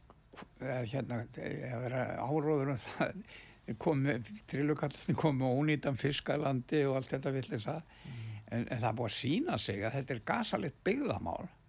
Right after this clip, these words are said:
Speaker 2: Já.
Speaker 1: Og byggðajöfnunarmál og það er náttúrulega eldur í si-, e, sko, eldur í augum þeirra sem að, sem að, e, eiga eða eru með þessi forréttindi að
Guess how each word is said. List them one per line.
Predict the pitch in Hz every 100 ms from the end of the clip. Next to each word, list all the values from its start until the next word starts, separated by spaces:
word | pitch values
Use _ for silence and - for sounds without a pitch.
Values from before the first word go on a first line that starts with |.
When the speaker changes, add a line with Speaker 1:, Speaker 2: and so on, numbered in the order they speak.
| _ - - - - -
Speaker 2:
Já. | - 107 98 - - - - - - -
Speaker 1:
Og | -
byggðajöfnunarmál | 143 214 202 151 196 - 180 165 151 165 - - 185 - - - - - - - - -
og | - 120
það | - - 240
er | 247
náttúrulega | 208 - - 190
eldur | 262 277 - 190
í |
si-, | 160 - - - - -
e, | - 160 -
sko, | - - 147 - -
eldur | - 202 240 - 180 170
í |
augum | 185 214 143
þeirra | 180 147
sem | 165 95
að, | - - - - - -
sem | - 175 165
að, | 160 - - - - 196 160
e, | - - - - - - - - -
eiga | 165 247 254 135 131 120
eða | 123 131
eru | 127 151 156
með | 143 170 220 131 127
þessi | - 135 139
forréttindi | 120 180 208 160 113 - 120 113 113
að | - 123